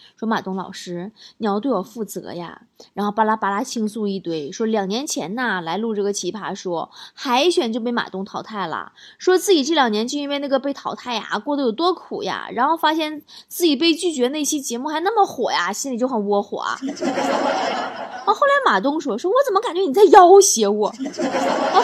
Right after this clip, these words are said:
何炅都说，说：“我，就是，我感觉你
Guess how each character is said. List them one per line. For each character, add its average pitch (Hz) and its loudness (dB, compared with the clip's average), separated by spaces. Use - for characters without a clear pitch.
何 392 6
炅 339 2
都 240 6
说， 240 -2
说 453 0
：“我， 254 6
就 - -12
是， 539 -10
我 392 4
感 440 -2
觉 330 0
你 427 0